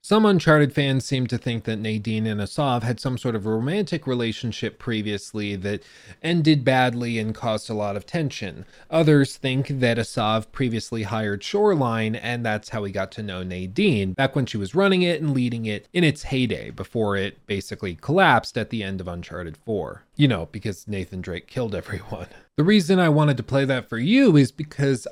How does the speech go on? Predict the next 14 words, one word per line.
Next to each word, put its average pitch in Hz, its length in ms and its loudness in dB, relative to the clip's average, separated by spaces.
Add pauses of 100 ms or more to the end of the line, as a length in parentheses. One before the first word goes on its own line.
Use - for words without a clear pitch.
I 156 260 2
feel 196 320 2
like 143 220 4
there's 131 260 -2
some 131 220 0
sort 123 240 -2
of 110 100 -4
strange 113 580 -4
sexual 107 600 -6
tension 156 580 -2
going 120 260 0
on 165 220 2
here, 98 320 -2 (340)
but 135 380 4